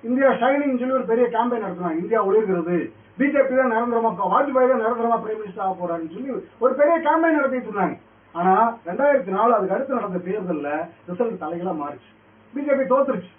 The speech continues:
நூத்தி நாப்பத்தஞ்சா குறையுது, நூத்தி நா-, எப்பத்தி ரெண்டு, நூத்தி நாப்பத்தஞ்சா குறையுது. அவங்க வந்து அவ்வளவுதான் மக்கள் வந்து மதவாதம்ன்றதை பாத்துட்டாங்க. ராமர் கோயில் பா-, பாபர் மசூதி இடிப்பை பாத்துட்டாங்க. இவங்க யாரு,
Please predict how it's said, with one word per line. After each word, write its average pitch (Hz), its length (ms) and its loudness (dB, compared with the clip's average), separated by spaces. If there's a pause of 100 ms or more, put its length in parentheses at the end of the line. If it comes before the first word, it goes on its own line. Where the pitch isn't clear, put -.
(100)
நூத்தி 254 220 -4
நாப்பத்தஞ்சா 196 540 -2
குறையுது, 160 360 -4
நூத்தி 170 220 -10
நா-, 156 200 -10
எப்பத்தி 160 280 -10
ரெண்டு, 180 200 -8
நூத்தி 165 220 -10
நாப்பத்தஞ்சா 160 460 -6
குறையுது. 120 300 -14 (540)
அவங்க 240 200 4
வந்து 285 260 2 (480)
அவ்வளவுதான் 277 460 6 (440)
மக்கள் 294 300 0
வந்து 262 200 4
மதவாதம்ன்றதை 269 800 4
பாத்துட்டாங்க. 190 480 0 (440)
ராமர் 254 280 4
கோயில் 240 320 4
பா-, - 180 0
பாபர் 247 280 4
மசூதி 226 280 -6
இடிப்பை 262 260 -4
பாத்துட்டாங்க. 185 420 -2 (600)
இவங்க 185 200 -8
யாரு, 254 400 6